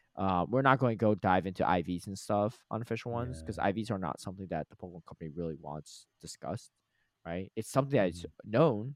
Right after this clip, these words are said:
Speaker 1: but it's not like, when, that's why we say, like, "Oh, if this trainer attack-, trained to attack more," or something like that. We're not gonna talk about,
Speaker 2: Mm-hmm.
Speaker 1: like, "Oh, this thing must have, like, a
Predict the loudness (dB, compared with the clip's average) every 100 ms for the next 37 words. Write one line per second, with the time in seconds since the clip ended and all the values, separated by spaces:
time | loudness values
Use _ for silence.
0 | _ -8 -4 -2 -2 -2 -4 -6 _ _
1 | -8 -6 -4 2 4 4 0 -2 -2 -2
2 | -6 _ _ 4 8 8 6 2 -4 -6
3 | -4 -4 -4 -4 -4 -6 -10 -10 -8 -4
4 | -4 -6 -8 -10 -12 -12 -10 -12 -6 -2
5 | -2 -2 -4 -2 -2 -4 -8 2 10 10
6 | 10 4 4 2 2 2 4 4 4 0